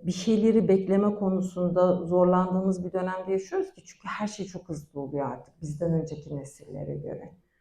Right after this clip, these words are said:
Çocuklarımızın bile artık bekleme becerilerinin,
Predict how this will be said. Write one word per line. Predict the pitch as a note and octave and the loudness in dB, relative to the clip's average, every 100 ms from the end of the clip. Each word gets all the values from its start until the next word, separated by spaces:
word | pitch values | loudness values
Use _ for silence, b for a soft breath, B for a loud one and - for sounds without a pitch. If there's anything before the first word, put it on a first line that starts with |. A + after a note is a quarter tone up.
| _ _ - | _ _ -2
Çocuklarımızın | F#3 F#3 G#3 G#3 G#3+ A3 A3+ | 0 2 4 6 6 4 4
bile | F#3+ D#3+ | 4 2
artık | D3 D3 - - | 0 -2 -4 0
bekleme | F3+ F3+ E3+ F3+ F3+ F#3 F3+ | 0 2 2 4 4 4 4
becerilerinin, | E3+ E3+ D3+ D#3 D3 D3+ D#3 D3+ D3 D3 D3 | 2 2 0 0 0 0 0 -2 -2 -4 -8